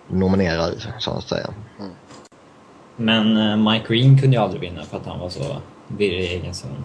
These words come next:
Speaker 3: trots att han gjorde, ja, enormt mycket poäng i Washington.
Speaker 1: Ah, nej, han va-, han vann inte, men han var ändå med i snacket.
Speaker 2: Jo,
Speaker 3: Ja.
Speaker 2: sen så har ju inte de som... Ja, till exempel Lidström har ju inte varit i den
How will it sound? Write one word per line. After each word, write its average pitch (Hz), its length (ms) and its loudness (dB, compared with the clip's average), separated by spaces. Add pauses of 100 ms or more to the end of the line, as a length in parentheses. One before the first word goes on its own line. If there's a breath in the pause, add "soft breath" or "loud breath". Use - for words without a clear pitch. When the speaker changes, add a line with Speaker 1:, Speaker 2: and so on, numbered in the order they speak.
(160)
Speaker 3:
trots 92 240 -8
att - 140 -20
han 82 100 -12
gjorde, 69 340 -8 (920)
ja, - 60 -14 (320)
enormt 104 380 0
mycket 92 280 -12
poäng 87 200 -8
i 69 120 -10 (920)
Washington. 98 300 -2
Speaker 1:
Ah, 147 40 6
nej, 131 100 6
han 95 200 -2
va-, 101 160 -2
han 107 140 -2
vann 92 160 0
inte, 131 200 -4
men 98 140 -4
han 101 160 -2
var 104 80 -2
ändå 95 140 -4
med 117 140 -2
i - 20 -6
snacket. - 600 -10 (720)
Speaker 2:
Jo, 107 100 0
Speaker 3:
Ja. 110 120 4
Speaker 2:
sen 110 360 2
så 110 540 6
har 113 180 2
ju 113 60 2
inte 110 200 -4
de 101 280 -2
som... 101 400 -6 (1300)
Ja, 92 260 -2
till 104 100 -2
exempel 101 360 0
Lidström 101 440 -2
har 107 80 0
ju - 20 0
inte 98 160 -6
varit 95 260 -2
i 98 40 4
den 92 320 -2